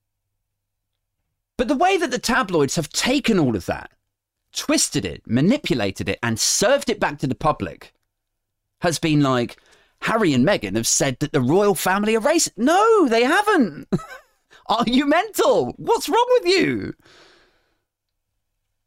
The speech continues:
Harry and Meghan have said the whole country's racist. No, they didn't. What are you talking about? <laughs> And this is what they do. They take a thing that somebody has said,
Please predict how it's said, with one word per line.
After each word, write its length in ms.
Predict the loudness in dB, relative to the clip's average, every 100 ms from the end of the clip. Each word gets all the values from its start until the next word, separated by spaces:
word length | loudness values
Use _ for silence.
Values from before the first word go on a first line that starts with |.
| _ -4
Harry 240 | 0 0
and 100 | 2
Meghan 220 | 0 0
have 100 | -2
said 160 | -2 -2
the 100 | 0
whole 160 | 0
country's 460 | 0 -4 -2 0 0
racist. 320 | 0 0 0
No, 240 | 0 2 2
they 120 | 0
didn't. 500 | 2 2 2 0 -2
What 140 | -4
are 40 | -2
you 60 |
talking 340 | 0 2 2 2
about? 400 | 2 2 2 0
<laughs> 140 | -6 -14 -16 -20 _ _ _ _ _ _ _ _ -20 _ _ _ _ _ _ _ _ _ _
And 140 | 0 2
this 140 | 2
is 140 | 2
what 120 | 0 0
they 120 | 0
do. 560 | 2 2 2 0 -8 -18 -6
They 180 | -2 -2
take 480 | -4 -2 -2 -2 -4
a 60 |
thing 580 | -4 -2 -2 -4 -10 -14 -18 _ _ _ _ _ _ -6
that 240 | -4 -2
somebody 480 | -4 -2 0 0 2
has 160 | 0 0
said, 500 | 0 -2 -4 -10